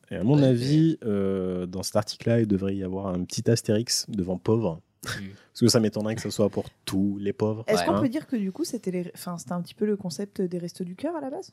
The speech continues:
Speaker 3: enfin, euh, des enfoirés ?
Speaker 1: Euh, c'est un peu ça,
Speaker 2: Ouais,
Speaker 1: oui.
Speaker 2: c'est un, c'est un
Speaker 3: Finalement,
Speaker 2: dîner.
Speaker 1: Sauf que là, c'est vraiment juste pour remonter le moral, euh.
Speaker 2: Ouais, c'est un dîner de charité, quoi. Un gala de charité.
Speaker 1: Oui.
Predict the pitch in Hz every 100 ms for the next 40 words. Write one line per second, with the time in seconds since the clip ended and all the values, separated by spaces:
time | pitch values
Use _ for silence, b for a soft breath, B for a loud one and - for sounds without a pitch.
0 | - 180 175 170 170 180 180 - 254 415
1 | _ 123 107 101 98 104 - 104 180 208
2 | 277 - 269 220 104 95 92 - 104 92
3 | 92 101 - - - 131 120 156 117 110
4 | 135 120 117 - 101 98 92 95 101 101
5 | 98 101 98 98 110 104 90 85 87 82
6 | 90 - 113 113 101 104 104 113 123 123
7 | 87 82 _ _ _ _ - 104 101 98
8 | - 107 113 87 _ - 202 240